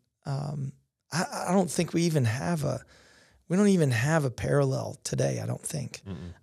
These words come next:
Speaker 1: I think the closest parallel we could have is, like, pastors of a church who, who may have adult children who are not living for the Lord
Speaker 2: Mm-hmm.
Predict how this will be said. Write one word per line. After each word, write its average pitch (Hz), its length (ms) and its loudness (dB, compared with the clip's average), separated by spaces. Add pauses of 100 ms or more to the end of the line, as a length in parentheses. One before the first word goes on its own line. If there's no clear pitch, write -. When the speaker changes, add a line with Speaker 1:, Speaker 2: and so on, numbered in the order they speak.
Speaker 1:
I - 40 -2
think 170 180 2
the 165 80 -6
closest 160 420 2
parallel 151 420 4
we 135 120 2
could 123 120 -2
have 135 260 4
is, 123 120 0
like, - 180 -4
pastors 139 440 0
of 123 80 -4
a 127 40 -8
church 135 400 -2
who, 135 220 -2 (380)
who - 160 -2
may 143 140 4
have 139 180 2
adult 127 360 2
children 135 400 2
who 127 80 2
are 123 120 2
not 123 160 0
living 127 260 2
for - 140 -6
the 123 80 -2
Lord 123 460 -2
Speaker 2:
Mm-hmm. 95 380 -10